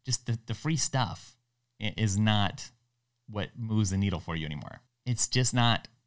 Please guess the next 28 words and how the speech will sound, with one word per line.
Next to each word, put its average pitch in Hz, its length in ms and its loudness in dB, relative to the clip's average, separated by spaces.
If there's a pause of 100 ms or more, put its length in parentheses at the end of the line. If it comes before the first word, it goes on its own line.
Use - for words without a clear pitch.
really 104 380 0
all 98 200 2
that 85 220 0
meaningful. 82 600 -4 (200)
But 156 120 4
I 175 60 8
remember 156 280 4
when 123 140 6
I 110 40 4
was 104 120 4
starting 104 360 4
out, 95 340 2 (480)
it 117 100 2
was 113 160 6
like, 92 500 2
"Oh, 156 460 2
cool, 170 360 -2
I 123 80 8
can 131 100 6
get 151 180 0
this 131 200 2
free 135 360 -2
little 117 520 2 (440)
camera 113 520 4
or 107 60 2
something 110 380 2
from 110 160 2
this 107 300 2